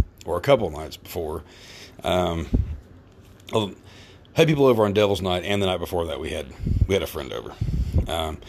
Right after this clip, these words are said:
and honestly, it, we were so worn out, we just didn't get much sleep. My girlfriend worked a double yesterday.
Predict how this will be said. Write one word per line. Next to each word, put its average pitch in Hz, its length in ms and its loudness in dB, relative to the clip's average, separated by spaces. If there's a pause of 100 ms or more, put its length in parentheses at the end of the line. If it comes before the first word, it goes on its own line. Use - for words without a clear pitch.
(1400)
and 123 120 4
honestly, 110 520 4 (320)
it, 107 160 -2
we 104 140 -2
were 107 160 -2
so 117 220 4
worn 104 260 2
out, 104 240 2
we 101 80 2
just 92 200 -4
didn't 95 160 -4
get 95 100 -2
much 90 240 -2
sleep. 98 340 0 (480)
My 92 120 2
girlfriend 101 400 4
worked 95 120 2
a 90 60 -4
double 87 400 0
yesterday. 90 600 0